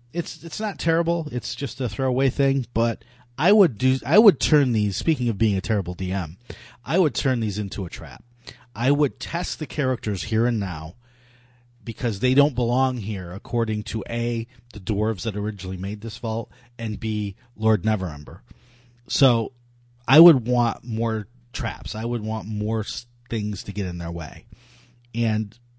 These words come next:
this is a perfect opportunity. Twelve doors here. Only two of them lead onward. The other ten do something. And what I would do is turn them into a riddle trap. Where if they underst-, you know, they need to read Dwarven,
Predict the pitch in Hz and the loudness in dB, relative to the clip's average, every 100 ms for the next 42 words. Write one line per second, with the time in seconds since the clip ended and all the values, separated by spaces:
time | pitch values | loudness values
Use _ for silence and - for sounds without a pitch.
0 | _ 110 120 147 131 110 - 113 104 98 | _ -10 -4 -2 0 0 0 0 -4 -8
1 | 92 90 101 80 76 - - _ - - | -8 -8 -8 -10 -12 -20 -20 _ -20 -20
2 | - - 139 165 156 147 110 95 - 76 | -4 2 4 2 4 4 4 2 -6 -10
3 | - _ - 110 131 117 - 185 180 147 | -16 _ -4 -2 0 -2 2 4 4 2
4 | 139 120 113 110 107 - - - _ - | 2 0 0 0 -4 -8 -20 -20 _ -10
5 | 92 95 82 71 80 _ - _ - 113 | -6 -6 -6 -10 -16 _ -20 _ -8 -2
6 | 131 160 - 143 131 101 101 - - - | 0 0 0 2 2 2 -2 -8 -20 -20
7 | _ - 101 123 - 92 82 82 80 101 | _ -4 4 4 4 -4 -6 -12 -8 0
8 | 113 135 175 113 107 - 120 104 101 98 | 2 6 6 6 2 2 0 0 0 2
9 | 98 90 101 92 - 80 - - _ _ | 2 2 0 -2 -6 -10 -14 -20 _ _
10 | _ _ _ _ _ _ _ _ _ - | _ _ _ _ _ _ _ _ _ -20
11 | - - - _ - 107 117 110 110 117 | -20 -20 -20 _ -18 -6 -2 -2 -4 -8
12 | - 127 120 107 131 147 131 - 123 107 | -8 -4 -4 -4 -4 -4 -4 -8 -6 -4
13 | 95 110 113 127 120 120 110 101 101 110 | -4 -4 -4 -4 -4 -6 -4 -2 -2 -2
14 | 117 | -4